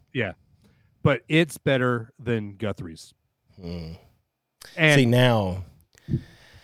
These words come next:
Speaker 2: I ju-, we found out through a little bit of Google searching, like, when we were in Alabama,
Speaker 1: Mm-hmm.
Speaker 2: we're like, "Man, I sure wish we had a Guthrie's close to us." Because if you look at the map of locations,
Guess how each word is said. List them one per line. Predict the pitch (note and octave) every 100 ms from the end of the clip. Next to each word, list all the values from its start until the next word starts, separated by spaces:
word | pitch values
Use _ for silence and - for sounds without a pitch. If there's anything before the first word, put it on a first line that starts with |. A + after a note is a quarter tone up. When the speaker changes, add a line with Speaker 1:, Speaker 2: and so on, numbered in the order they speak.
| _ - _ _ _ - - - -
Speaker 2:
I | B2
ju-, | A#2+ C#3+ C3+
we | - B2
found | D3 C3 A#2+
out | A2+ G2 F2+ - - _ _ -
through | A#2+ A2+
a |
little | G#2+ G#2+
bit | G2+
of | F#2
Google | E2+ G#2 F#2+
searching, | - F#2 - F#2 F2
like, | F2 E2 -
when | G2+
we | F#2+ F#2+
were |
in | F#2+ G2+
Alabama, | G#2 G2+ G2+ G#2+ G#2 - _ _ _ _ B2+
Speaker 1:
Mm-hmm. | A2+ A#2+ A#2
Speaker 2:
we're |
like, | A#2 -
"Man, | C#3 C#3+
I | G#2+
sure | G2 D3 C3
wish | B2+ -
we | G2
had | A2+ A2 G#2 F#2 - _ _ _ _
a | A2
Guthrie's | A2 G#2+ G#2 G2 F2+ -
close | - G#2 -
to | -
us." | A#2 E2 - - _ _ _ _ _ _ _ _ _ _ _ _ _
Because | C3+ C#3 A#2+
if | -
you | A#2+
look | C3
at | -
the | A2
map | G#2 A2 G#2+
of | F#2+
locations, | F#2+ - G2 F#2+ D#2+ D#2